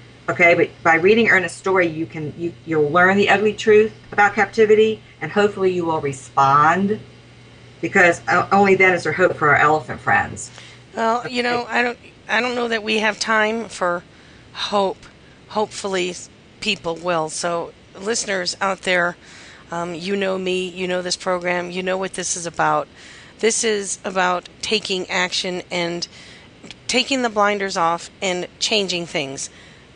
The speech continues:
Speaker 2: We can no longer afford, as humans, as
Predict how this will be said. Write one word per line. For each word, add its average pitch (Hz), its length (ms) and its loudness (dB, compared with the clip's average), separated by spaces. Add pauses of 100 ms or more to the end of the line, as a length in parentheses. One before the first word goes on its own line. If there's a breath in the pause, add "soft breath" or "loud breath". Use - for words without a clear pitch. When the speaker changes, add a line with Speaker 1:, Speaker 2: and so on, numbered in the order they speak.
(140)
Speaker 2:
We 202 120 -4
can 214 200 -2
no 202 180 0
longer 208 480 -2
afford, 165 600 -4 (420 loud breath)
as 202 240 0
humans, 214 640 -2 (140)
as 190 280 0